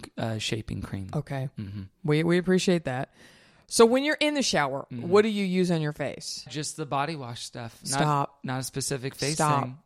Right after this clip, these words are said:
Speaker 1: Is this bad?
Speaker 2: You wash your face with body wash?
Speaker 1: Yeah. I just, like, put on
Speaker 2: Why?
Speaker 1: the loofah and
Speaker 2: But
Speaker 1: I'm
Speaker 2: why? Why don't you buy a face wash?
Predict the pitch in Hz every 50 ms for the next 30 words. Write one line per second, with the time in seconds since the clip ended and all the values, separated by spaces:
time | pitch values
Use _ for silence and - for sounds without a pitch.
0 | _ - 131 127 120 135 123 - 139 131 135 160 190 202 214 196 175 190 196 185
1 | 190 190 185 160 180 175 160 170 170 170 175 175 156 147 143 147 156 165 175 175
2 | 185 202 190 175 196 220 233 226 - _ _ - 139 151 147 165 170 - - 170
3 | 151 147 - 151 151 151 214 233 247 269 330 311 294 247 208 170 165 - 190 185
4 | 185 180 - 180 180 233 240 233 233 226 226 233 240 247 277 226 196 - - -
5 | - _ _ - - 202 226 233 262 254 226 240 240 208 220 214 220 226 220 214
6 | 214 240 247 294 294 - - 180 143 - - 202 196 175 - - - -